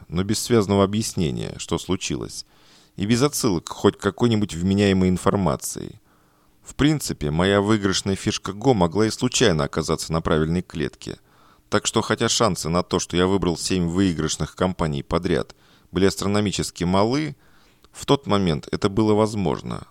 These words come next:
в отсутствие доказательств противного – что своим первоначальным успехом я обязан слепой удаче. Скоро, однако, стало ясно, что здесь работают другие механизмы.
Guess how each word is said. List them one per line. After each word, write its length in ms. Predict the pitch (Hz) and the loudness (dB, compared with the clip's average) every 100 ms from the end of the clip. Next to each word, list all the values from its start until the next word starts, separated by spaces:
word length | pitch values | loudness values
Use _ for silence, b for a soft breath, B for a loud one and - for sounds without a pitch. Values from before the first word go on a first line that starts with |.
| - | -4
в 80 | |
отсутствие 500 | 87 - 113 - 95 | -2 -2 -4 -4 -2
доказательств 680 | 95 95 98 90 82 80 - | 0 2 2 2 -2 -4 -6
противного – 800 | - 104 - 87 64 52 50 - _ _ _ | 0 0 0 -4 -4 -6 -10 -12 _ _ _
что 200 | - 92 | -6 -4
своим 300 | - 104 95 | 0 2 2
первоначальным 640 | 92 90 95 - 92 87 | 2 2 0 0 0 0
успехом 400 | 87 - 113 80 | -2 -2 -4 -2
я 120 | 80 | 0
обязан 320 | 85 85 73 | 0 0 -2
слепой 420 | 69 85 92 80 78 | -6 -8 -2 0 0
удаче. 520 | 92 71 57 - - _ _ b b b b b b b b | 0 -2 -4 -10 -12 _ _ b b b b b b b b
Скоро, 460 | - - 165 151 113 | -12 -2 4 6 6
однако, 400 | 92 90 85 82 | 6 0 0 -2
стало 340 | - 113 123 | -2 0 0
ясно, 440 | 139 123 78 - | 2 4 2 0
что 200 | 73 - | -6 -2
здесь 260 | 90 113 131 | -2 0 0
работают 440 | 98 98 113 113 | 2 2 2 0
другие 380 | 107 123 127 98 | 2 0 0 0
механизмы. 840 | 76 67 78 78 65 57 53 - | 0 -2 -4 -2 -4 -8 -12 -12